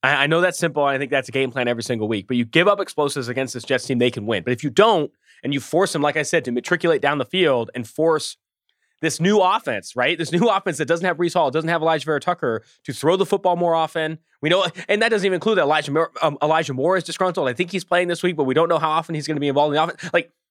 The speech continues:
if the Patriots can limit explosives, I think they win this game. And I think this, they win this game handedly, which a lot of people said when they were eight and a half point favorites over the Bears last, you know, or, or on Monday night.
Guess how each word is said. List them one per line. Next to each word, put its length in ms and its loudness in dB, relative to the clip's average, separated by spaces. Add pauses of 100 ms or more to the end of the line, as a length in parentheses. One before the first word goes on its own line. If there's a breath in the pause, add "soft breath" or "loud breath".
(240)
if 120 0
the 80 -4
Patriots 420 0
can 140 -4
limit 240 2
explosives, 680 -4
I 80 2
think 160 -2
they 100 4
win 160 0
this 120 -4
game. 200 0
And 60 4
I 40 0
think 140 -2
this, 160 0 (120)
they 100 2
win 160 2
this 120 0
game 140 0
handedly, 460 0
which 260 0 (200 loud breath)
a 80 4
lot 300 2
of 120 -6
people 240 -6
said 500 0 (180)
when 120 0
they 80 4
were 180 2
eight 180 -2
and 80 -2
a 40 4
half 120 2
point 160 -4
favorites 300 0
over 120 -2
the 60 -8
Bears 240 2
last, 240 -6
you 60 0
know, 80 0
or, 160 2
or 140 2
on 140 2
Monday 240 0
night. 200 -8